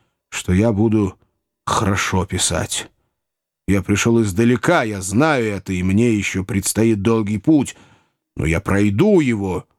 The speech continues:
хотя бы для этого мне пришлось ползти на коленях». Он поднял связку рукописей. «Вот песни моря. Когда вы придёте домой, я дам вам их, а вы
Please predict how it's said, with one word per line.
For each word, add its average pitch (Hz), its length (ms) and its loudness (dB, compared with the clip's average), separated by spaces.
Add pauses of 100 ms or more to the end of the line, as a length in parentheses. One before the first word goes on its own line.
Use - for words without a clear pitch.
(540)
хотя 92 260 -2
бы 87 60 -2
для 95 200 2
этого 110 240 0
мне 107 180 2
пришлось 104 560 -2
ползти - 520 -2
на - 160 -2
коленях». - 760 -4 (960)
Он - 220 -6
поднял 92 420 0
связку 92 460 -2
рукописей. - 640 -4 (1300)
«Вот 127 540 0 (720)
песни 113 400 0
моря. 110 460 0 (1120)
Когда 113 220 4
вы 123 100 2
придёте 131 440 2
домой, 135 400 2
я 110 120 -2
дам 139 320 0
вам 104 240 -2
их, - 140 -8
а 90 80 -6
вы 120 300 2